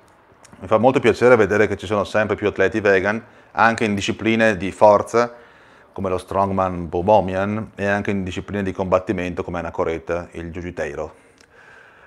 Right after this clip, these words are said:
Quasar Wayman, bere il latte può essere una buona mossa al pro-, a tal proposito? No, bere latte, vaccino, latte di mucca non, eh, non arricchisce di calcio le tue ossa, perché il latte contiene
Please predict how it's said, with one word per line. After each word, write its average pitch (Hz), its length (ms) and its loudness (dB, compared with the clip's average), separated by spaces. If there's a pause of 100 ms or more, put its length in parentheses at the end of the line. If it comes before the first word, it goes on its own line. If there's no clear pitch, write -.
Quasar 117 340 2
Wayman, 104 480 0
bere 101 180 2
il 101 100 -2
latte 113 240 0
può 104 120 -4
essere 101 140 -6
una 95 100 -6
buona 104 380 -2
mossa 101 440 -4
al 95 40 0
pro-, 95 180 -6
a 95 140 -4
tal 98 240 2
proposito? 101 640 0
No, 98 220 -2
bere 95 240 0
latte, 101 760 2
vaccino, 98 680 -2
latte 95 220 2
di 98 100 -2
mucca 101 500 -2
non, 95 320 -4
eh, 90 380 -2
non 92 260 -4
arricchisce 98 480 -2
di 98 80 -4
calcio 95 400 4
le 90 80 -2
tue 101 160 -2
ossa, 82 320 0
perché 92 200 -4
il 95 100 0
latte 90 360 0
contiene 87 640 -6